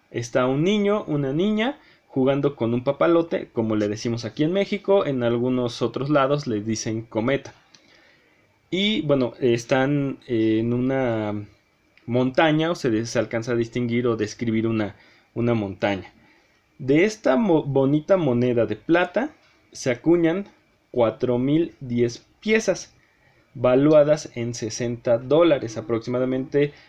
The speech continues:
mil doscientos pesos. Recordarte que el precio puede subir dependiendo de cómo se encuentre el peso frente al dólar.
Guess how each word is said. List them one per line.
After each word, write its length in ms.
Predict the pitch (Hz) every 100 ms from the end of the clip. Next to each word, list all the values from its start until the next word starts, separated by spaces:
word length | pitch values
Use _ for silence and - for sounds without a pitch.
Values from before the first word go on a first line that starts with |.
| _
mil 200 | 127 127
doscientos 640 | 131 123 - 120 117 120 -
pesos. 420 | - 98 - 113
Recordarte 640 | 117 123 139 185 190 202 -
que 100 | 135
el 140 | 127
precio 340 | 143 143 147
puede 400 | - 139 139 160
subir 520 | 175 - 220 214 208 - _ _ _ _ _ _ _ _ _ _ _ - -
dependiendo 580 | 123 120 131 131 143 151
de 160 | 127 -
cómo 280 | 123 127
se 120 | 131 117
encuentre 640 | 110 120 120 117 127 - _ -
el 520 | 135 143 156 156 147 - _ _ -
peso 460 | 127 - 139 - -
frente 480 | - 110 104 101
al 140 | 101 92
dólar. 240 | 71 -